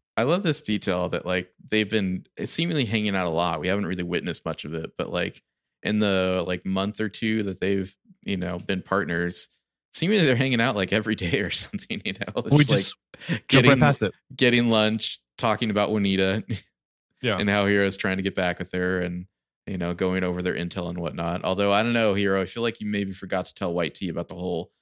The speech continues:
Speaker 1: um, Rife connection to the Rife Bible College or, or whatever that, that van was that, like, ordered her, uh,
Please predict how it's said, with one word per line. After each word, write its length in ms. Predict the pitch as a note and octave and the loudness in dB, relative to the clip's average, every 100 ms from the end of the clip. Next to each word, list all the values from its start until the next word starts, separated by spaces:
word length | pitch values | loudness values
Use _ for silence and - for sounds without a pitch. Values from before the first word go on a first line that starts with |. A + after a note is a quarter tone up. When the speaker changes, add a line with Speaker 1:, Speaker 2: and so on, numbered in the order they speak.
| _ _ | _ _
Speaker 1:
um, 500 | D2+ E2 D#2 D2 C2+ - | -6 -4 -4 -6 -10 -14
Rife 500 | - F2 F#2 F2 - | -8 -2 0 -2 -6
connection 600 | - F2+ D#2+ - F2 D#2+ F2 | -10 -6 -4 -4 -6 -6 -4
to 420 | F2 D2+ D#2+ G#2 _ _ _ _ _ | -4 -2 -4 -8 _ _ _ _ _
the 180 | E2+ E2+ | -6 -2
Rife 260 | F2 F2 - | 0 -2 0
Bible 260 | D#2+ E2 | -2 -2
College 480 | - E2 E2 D2+ - | -6 -2 0 -2 -2
or, 340 | E2 D#2+ B1 B1 - | -2 -2 -4 -10 -8
or 180 | D#2+ E2 | -6 0
whatever 320 | G2 G2 F#2+ | 2 2 2
that, 280 | F2 D2+ E2+ | 0 0 0
that 180 | D#2+ | 0
van 480 | F2 E2+ E2+ D#2 - - | 0 0 0 -2 -10 -18
was 380 | - E2+ D#2 C#2+ | -8 -2 -2 -2
that, 140 | E2 C#2+ | -6 -4
like, 160 | D#2+ - | -6 -6
ordered 400 | F2+ E2+ D2+ F2+ | -6 -4 -2 -4
her, 340 | F2+ E2+ - - | -4 -6 -6 -6
uh, 260 | G1+ G1+ | -6 -6